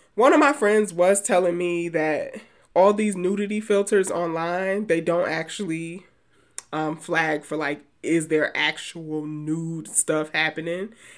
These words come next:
It just flags for how much flesh the algorithm recognizes. So, um, if you have more flesh, you know, like, if you a thick ass brown girl, of course,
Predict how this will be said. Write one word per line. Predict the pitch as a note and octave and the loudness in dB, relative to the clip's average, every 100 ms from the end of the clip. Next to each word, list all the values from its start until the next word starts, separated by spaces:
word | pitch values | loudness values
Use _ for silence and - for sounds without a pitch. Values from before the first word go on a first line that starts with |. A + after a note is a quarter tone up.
| _ | _
It | F3+ | -2
just | F3 E3 - | 0 -2 -2
flags | E3 D#3 D#3 | 0 0 -2
for | E3+ | -4
how | F3 D#3+ | -2 -2
much | D#3+ C#3 - | -2 -4 -6
flesh | - F3+ G3 D#4 - - | -2 2 2 0 -6 0
the | F#3+ - | 4 6
algorithm | E3 F#3 F3 E3+ D#3+ D#3+ | 4 2 -2 -2 -2 -4
recognizes. | D#3+ A3 A#3 A#3+ A#3+ C4 C#4+ - - - - | -6 -4 -2 -2 -2 -6 -8 -14 -20 -20 -10
So, | - A#3 F#3+ E3+ F3 | 0 4 6 6 2
um, | - D#3 C#3+ - F#3 A#3 _ _ _ - - | 0 -2 -2 -4 -8 -12 _ _ _ -16 2
if | A3+ A#3 | 2 2
you | F#3 B3+ | 0 4
have | C4 A#3 | 6 6
more | A3+ F#3 A#3+ A3+ | 4 6 8 8
flesh, | G3+ C#4+ D#4+ - - - _ | 6 6 4 -2 -10 -16 _
you | G#3 B3 | -2 2
know, | A#3 B3+ E4+ | 4 2 0
like, | A#3 A#3 | 0 0
if | A3+ | -2
you | A#3 A#3 | -2 -2
a | |
thick | A#3 B3+ | 0 0
ass | A#3 A3 B3+ G#3+ | 2 0 -2 -4
brown | F3+ G3+ C#4 D4 | 0 2 4 0
girl, | F#3+ F3+ F#3 F#3 C#4 | 0 0 2 0 -4
of | A3 G#3+ | -8 -2
course, | - E4 A#3+ B3+ - | 2 4 2 2 -4